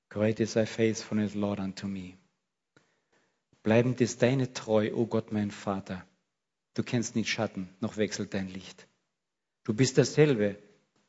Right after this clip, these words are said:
der du warst vor Zeiten, an deiner Gnade es niemals gebricht.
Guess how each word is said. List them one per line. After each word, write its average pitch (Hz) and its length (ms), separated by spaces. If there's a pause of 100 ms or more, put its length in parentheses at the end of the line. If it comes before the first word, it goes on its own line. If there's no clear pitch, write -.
(140)
der 113 80
du 110 140
warst 113 360
vor - 200
Zeiten, 107 500
an 104 80
deiner 110 300
Gnade 131 720
es 117 260
niemals 123 920
gebricht. - 640